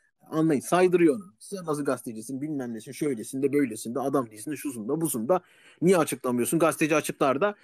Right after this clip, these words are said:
kırk dakika sonra diyor ki ben diyor onu dinledim diyor ama diyor zamanın olgunlaşmasını bekliyorum ses kaydını yay-, yayınlamak için.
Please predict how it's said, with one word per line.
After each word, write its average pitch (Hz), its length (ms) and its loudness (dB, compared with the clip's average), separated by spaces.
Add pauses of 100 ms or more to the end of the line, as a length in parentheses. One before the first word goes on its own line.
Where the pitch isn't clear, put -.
(220)
kırk 214 200 0
dakika 185 200 0
sonra 180 260 2
diyor 240 120 -4
ki 139 180 -6
ben 202 200 2
diyor 214 120 6
onu 202 140 4
dinledim 208 420 0
diyor 214 180 0
ama 196 180 -2
diyor 190 120 2
zamanın 180 320 2
olgunlaşmasını 170 680 -4
bekliyorum 120 340 -2
ses 123 200 -6
kaydını 110 340 -6
yay-, 98 140 -6
yayınlamak 113 360 -6
için. - 220 -18